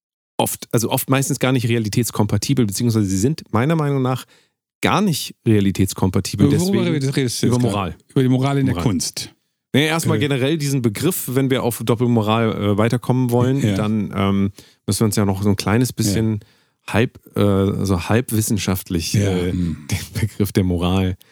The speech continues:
Speaker 1: äh, nähern. Und, äh, vielleicht verstehen wir auch unterschiedliche Dinge
Speaker 2: Ja.
Speaker 1: darunter. Und ich denke sogar auch, der Begriff Moral ist so groß, dass mit Sicherheit auch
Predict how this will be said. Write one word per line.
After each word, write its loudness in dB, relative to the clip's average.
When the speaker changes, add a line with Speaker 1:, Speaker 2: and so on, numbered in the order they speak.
Speaker 1:
äh, 0
nähern. 0
Und, -2
äh, -6
vielleicht 2
verstehen 0
wir 0
auch -4
unterschiedliche 0
Dinge 2
Speaker 2:
Ja. 2
Speaker 1:
darunter. -2
Und -2
ich -4
denke 0
sogar 0
auch, -2
der 0
Begriff 0
Moral 2
ist -6
so -2
groß, -2
dass -2
mit 0
Sicherheit 0
auch 0